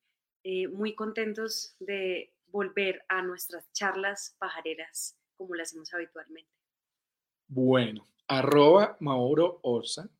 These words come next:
Speaker 1: Arroba
Speaker 2: pueden,
Speaker 1: Nicky Carrera Levy.
Speaker 2: nos pueden seguir en nuestras redes sociales y arroba Nicky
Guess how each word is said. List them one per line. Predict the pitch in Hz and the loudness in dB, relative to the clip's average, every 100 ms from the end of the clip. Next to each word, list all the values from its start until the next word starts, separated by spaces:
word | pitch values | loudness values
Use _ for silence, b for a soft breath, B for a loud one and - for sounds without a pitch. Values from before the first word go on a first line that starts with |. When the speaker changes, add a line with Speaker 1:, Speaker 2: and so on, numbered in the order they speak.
| _ _ _ _ _ 202 | _ _ _ _ _ -4
Speaker 1:
Arroba | 208 208 185 170 | -2 0 0 0
Speaker 2:
pueden, | 214 - 226 | -2 -6 -8
Speaker 1:
Nicky | 185 175 - | -8 -8 -12
Carrera | 190 175 156 | -8 -8 -8
Levy. | 156 147 143 240 _ - | -10 -10 -10 -16 _ -14
Speaker 2:
nos | 135 120 - | -2 -2 0
pueden | 131 117 120 | 0 2 2
seguir | 123 113 107 95 _ | 0 -2 -4 -8 _
en | 139 123 | -10 -6
nuestras | 113 - 104 95 | -6 -8 -10 -10
redes | 95 92 95 - - - | -8 -8 -4 -2 -4 -6
sociales | - 104 - 101 139 147 | -10 -8 -6 -4 -4 -4
y | 113 | -6
arroba | 104 107 101 113 | -6 -8 -8 -6
Nicky | 120 120 - 131 123 | -6 -6 -8 -10 -10